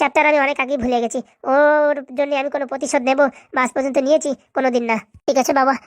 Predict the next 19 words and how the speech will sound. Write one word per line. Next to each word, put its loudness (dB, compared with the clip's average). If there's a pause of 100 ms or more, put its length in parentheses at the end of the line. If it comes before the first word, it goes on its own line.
(120)
আমি 0
যা 4 (100)
বললাম, 2 (220)
হুঁ, 2
কথাগুলো 2
একটু -4
ভেবেচিন্তে 2
দেখো। 2 (400)
আচ্ছা। -2 (640)
আর 0
প্লিজ 2
বাবা, 2 (280)
আমাদের 2
উপর 2
বদলা 0
নেওয়ার 0
চেষ্টা 0
করো -2
না। 0